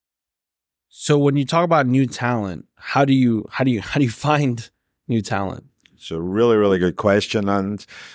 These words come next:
Speaker 2: that was one of the, the, the, the whiteboard things we sat down with, uh, a, a year and a half ago and said, "Okay, how do we find talent?" Well,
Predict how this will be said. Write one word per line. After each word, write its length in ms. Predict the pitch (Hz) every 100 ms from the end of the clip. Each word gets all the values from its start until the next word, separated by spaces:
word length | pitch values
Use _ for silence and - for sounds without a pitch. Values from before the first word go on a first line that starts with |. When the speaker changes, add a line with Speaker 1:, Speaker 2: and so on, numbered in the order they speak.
| _ -
Speaker 2:
that 120 | 131
was 180 | 120 113
one 180 | 113 123
of 80 | 117
the, 240 | 107 101
the, 320 | 87 107 98 -
the, 240 | 107 101
the 140 | 85 107
whiteboard 760 | 113 135 117 104 123 123 113
things 340 | - 123 123 110
we 100 | 117
sat 280 | 127 120
down 280 | 110 117 120
with, 300 | 117 113 -
uh, 260 | 120 117 85
a, 200 | 113 113 -
a 100 | 113
year 260 | 117 113
and 80 | 113
a 60 | 104
half 280 | 107 120
ago 360 | 135 120 123 113
and 140 | 110
said, 180 | - 107
"Okay, 380 | 113 - 120 101
how 200 | 101 123
do 120 | 123
we 120 | 113
find 380 | 107 110 110 104
talent?" 500 | - 110 139 120 82
Well, 360 | - 120 123 -